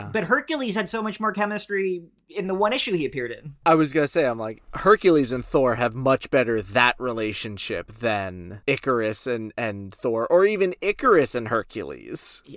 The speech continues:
Speaker 2: yeah, and it's just like, uh, I s-, the, which, who do we think is the problem here?
Speaker 1: Icarus. Icarus is the problem. Although, Walt Simonson's writing this Thor.
Speaker 2: That's true. I mean, maybe that's his, his deep statement on the matter is he doesn't think Thor should have much chemistry with Icarus.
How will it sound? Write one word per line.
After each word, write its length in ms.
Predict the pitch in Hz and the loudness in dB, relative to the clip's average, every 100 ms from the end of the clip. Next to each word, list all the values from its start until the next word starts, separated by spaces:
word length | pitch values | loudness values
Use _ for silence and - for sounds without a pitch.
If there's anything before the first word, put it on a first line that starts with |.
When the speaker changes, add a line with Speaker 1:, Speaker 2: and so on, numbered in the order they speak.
| - | -12
Speaker 2:
yeah, 320 | 196 254 240 151 | -2 2 2 2
and 100 | 185 | -6
it's 100 | 175 | -6
just 140 | 214 | -4
like, 200 | 214 190 | -2 0
uh, 180 | 185 165 | 2 4
I 120 | 160 | 2
s-, 160 | 160 - | 2 -4
the, 240 | - 160 | -10 -10
which, 320 | 165 170 208 190 | -8 -4 -4 -6
who 280 | 208 233 | -4 0
do 60 | 269 | 0
we 120 | 262 | -2
think 180 | 233 226 | -2 -2
is 100 | 208 | -2
the 80 | 190 | 0
problem 380 | 190 165 147 131 | 2 2 0 -4
here? 360 | 120 117 120 - | -4 -4 -6 -4
Speaker 1:
Icarus. 600 | 123 - - - - - _ 143 | -4 -4 -12 -14 -16 -16 _ 0
Icarus 440 | 139 101 67 - | 0 -2 -8 -10
is 140 | - | -10
the 80 | - | -10
problem. 540 | - 65 67 - - - - - | -10 -10 -12 -18 -20 -20 -12 2
Although, 240 | 190 214 - _ | 4 4 0 _
Walt 240 | 151 202 262 | 4 6 6
Simonson's 600 | 247 277 440 349 175 143 | 4 4 2 0 0 6
writing 260 | 147 127 | 6 6
this 240 | 120 110 - | 0 -4 -2
Thor. 380 | 120 - - - 147 | -2 -4 -10 -18 -4
Speaker 2:
That's 260 | 165 208 - | 0 0 -2
true. 280 | 294 415 - | 0 2 2
I 80 | 202 | 2
mean, 180 | 220 | 2
maybe 300 | 214 226 262 | 2 2 0
that's 280 | 208 220 - | 2 0 -2
his, 280 | 226 214 180 170 190 147 | -6 -4 -6 -12 -10 -2
his 220 | 196 180 | 0 0
deep 240 | 151 214 | -2 -6
statement 300 | - 254 226 170 | -2 -2 0 -2
on 80 | |
the 60 | 151 | 2
matter 280 | 143 135 131 | 2 2 0
is 120 | 127 | -2
he 160 | 156 147 | -4 -2
doesn't 260 | 165 160 | -2 -2
think 180 | 175 156 | -6 -2
Thor 220 | 165 156 | 0 0
should 140 | - 160 | -2 0
have 280 | 151 135 | -2 -2
much 220 | - 160 - | -8 -8 -6
chemistry 340 | 165 156 160 | -8 -8 -10
with 120 | 147 | -10
Icarus. 420 | 156 135 - - | -8 -10 -12 -18